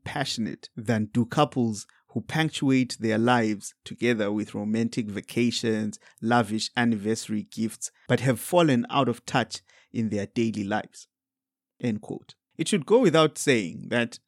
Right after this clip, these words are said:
learning to relate to your partner's interests and even learning to love them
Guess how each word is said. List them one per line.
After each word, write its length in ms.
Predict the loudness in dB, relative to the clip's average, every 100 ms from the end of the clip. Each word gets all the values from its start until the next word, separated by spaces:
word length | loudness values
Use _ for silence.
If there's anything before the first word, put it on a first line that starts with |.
| _ _
learning 600 | -2 4 4 4 2 0
to 140 | -2 -4
relate 380 | -2 2 0 0
to 200 | -2 -2
your 100 | 0
partner's 460 | 0 0 0 -4 -2
interests 560 | -2 -2 -8 -8 -12 -2
and 160 | 2
even 300 | 4 4 4
learning 300 | 4 4 2
to 120 | 0 0
love 400 | 2 4 2 -4
them 280 | -8 -8